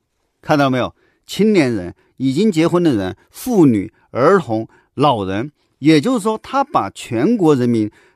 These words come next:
都变成了战争的什么？义工。国王那边是雇佣军，是贵族军队，他这边全国人民都是义工，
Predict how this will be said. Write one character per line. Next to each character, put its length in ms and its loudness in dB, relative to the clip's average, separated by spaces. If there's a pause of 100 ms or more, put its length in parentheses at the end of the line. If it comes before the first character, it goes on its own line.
都 180 2
变 460 2
成 240 -2
了 120 -2
战 440 2
争 180 0
的 120 0
什 120 -6
么？ 180 -8 (340)
义 520 -6
工。 240 -6 (1400)
国 220 6
王 140 6
那 80 4
边 140 2
是 80 -2
雇 220 0
佣 120 4
军， 320 0
是 160 -10
贵 220 0
族 140 0
军 180 0
队， 240 -4 (220)
他 260 2
这 140 0
边 180 -2
全 380 2
国 160 6
人 120 4
民 200 4
都 160 -2
是 100 -6
义 160 -4
工， 240 -2